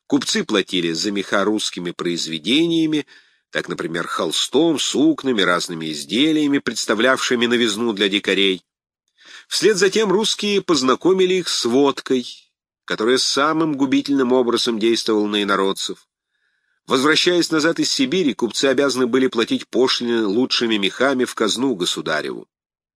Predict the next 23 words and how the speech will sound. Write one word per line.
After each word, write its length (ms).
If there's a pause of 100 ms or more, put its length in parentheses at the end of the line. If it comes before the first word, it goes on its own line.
(520)
Вообще 280
русские 340
люди 180
с 100
такой 280
жадностью 560
бросились 600
на 80
меха, 380
что 280
скудость 500
зверей 320
скоро 340
дала 240
себя 260
чувствовать 500
в 80
тех 200
местах, 500 (460)
с 120
которыми 640
русские 560
знакомились, 720